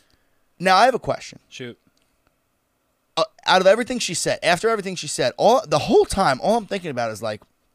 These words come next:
Speaker 1: if there were somebody do, that behaved the exact same way as her but was not famous, they wouldn't be in a conservatorship for the most part. Like,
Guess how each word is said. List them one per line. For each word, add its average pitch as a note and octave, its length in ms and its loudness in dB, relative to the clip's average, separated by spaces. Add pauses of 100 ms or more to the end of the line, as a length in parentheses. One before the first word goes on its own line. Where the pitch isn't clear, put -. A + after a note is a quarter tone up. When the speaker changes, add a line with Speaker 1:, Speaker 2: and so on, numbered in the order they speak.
(440)
Speaker 1:
if D3 180 -6
there D#3+ 160 -2
were A#3+ 140 -6
somebody C3+ 600 -8 (800)
do, F#3+ 280 -2
that C#3 180 -2
behaved D#3 380 -6
the D3 100 -4
exact A#2 380 -8
same F3+ 240 -6
way C3+ 160 -6
as A2+ 140 -8
her A2+ 140 -8
but A2 160 -12
was A#2 200 -10
not C3+ 200 -6
famous, - 720 -10 (1600)
they D#3+ 220 2
wouldn't D3 640 -2
be G3 220 -4
in D3 80 -6
a B2+ 40 -8
conservatorship - 880 -8 (760)
for C3 120 -10
the A#2+ 80 -8
most A2+ 340 -8
part. - 260 -18 (480)
Like, D3+ 300 0